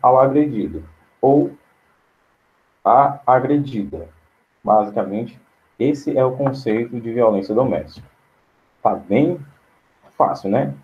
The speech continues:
Vamos, vamos dizer que tá fácil. O segundo tema talvez é o mais complicado, que vai exigir mais pesquisa.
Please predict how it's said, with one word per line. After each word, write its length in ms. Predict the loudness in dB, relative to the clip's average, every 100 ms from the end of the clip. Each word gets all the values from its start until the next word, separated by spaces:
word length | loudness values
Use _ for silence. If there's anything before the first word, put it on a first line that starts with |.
| _ _ _ _ _
Vamos, 440 | -2 2 2 2 0
vamos 200 | 0 2
dizer 240 | 0 0
que 40 |
tá 140 | 0 -2
fácil. 360 | -2 -6 -8
O 20 | -6
segundo 360 | -2 -2 -2
tema 300 | -2 -2 0
talvez 300 | 0 0 2
é 20 | 0
o 80 |
mais 180 | 0 0
complicado, 640 | -2 -6 -6 0 2 2
que 80 | -4
vai 220 | 2 2
exigir 400 | 2 -2 -2 -6 -4
mais 220 | -6 -6
pesquisa. 640 | -8 -8 -10 -10 -10 -12